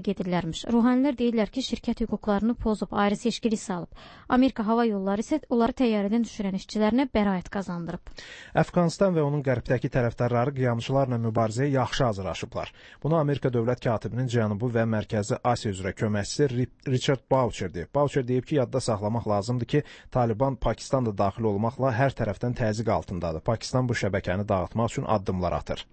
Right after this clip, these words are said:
Speaker 1: Amerika qüvvələri İraqın Diyala əyalətində hərbi əməliyyatları genişləndirirlər. Birləşmiş Ştatların dediyinə görə bu ərazidə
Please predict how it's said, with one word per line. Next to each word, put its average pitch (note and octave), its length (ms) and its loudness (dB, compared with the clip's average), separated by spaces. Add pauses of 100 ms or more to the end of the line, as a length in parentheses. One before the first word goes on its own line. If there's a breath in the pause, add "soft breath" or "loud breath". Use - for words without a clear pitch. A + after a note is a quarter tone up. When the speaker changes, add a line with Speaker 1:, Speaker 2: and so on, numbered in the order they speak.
(140)
Speaker 1:
Amerika C#4+ 340 4
qüvvələri A#3 500 2
İraqın A3+ 300 0
Diyala A3 340 2
əyalətində G3 600 0 (260 loud breath)
hərbi A#3 280 4
əməliyyatları A3 560 0
genişləndirirlər. G#3 840 0 (420 loud breath)
Birləşmiş C4 360 2
Ştatların B3+ 420 2
dediyinə A#3 340 2
görə A#3+ 240 0
bu C4 60 4
ərazidə G#3+ 480 0